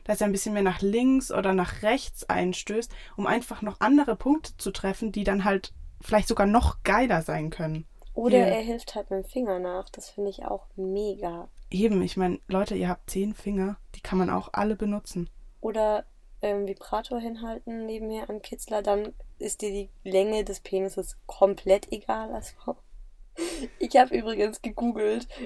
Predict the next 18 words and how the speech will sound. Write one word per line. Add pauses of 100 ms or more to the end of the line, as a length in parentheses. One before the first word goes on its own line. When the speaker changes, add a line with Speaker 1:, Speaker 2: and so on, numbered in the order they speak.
(120)
Speaker 2:
wie
groß
der
kleinste
Penis
der
Welt
ist. (460)
Und
lustigerweise,
wenn
man
das
googelt, (240)
kommt
in
den
Bildervorschlägen